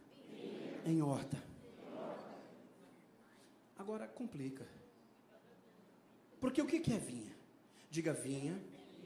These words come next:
cultura permanente. Vinha no hebraico é, diga, cultura permanente.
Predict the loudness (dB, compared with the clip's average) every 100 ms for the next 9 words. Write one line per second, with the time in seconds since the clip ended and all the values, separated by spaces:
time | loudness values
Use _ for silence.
0 | -8 -6 -6 0 2 2 4 6 6 6
1 | 4 4 0 -2 -8 -14 -18 -18 -16 -14
2 | -12 -10 -8 -8 -8 -6 -6 -8 -10 -12
3 | -12 -14 -16 -16 -18 -18 -20 -20 -20 -20
4 | -20 -20 -20 -20 -20 -20 -20 -20 -8 0
5 | 4 4 4 2 0 0 0 0 0 0
6 | 0 0 0 2 2 6 8 10 8 6
7 | 4 2 -2 -8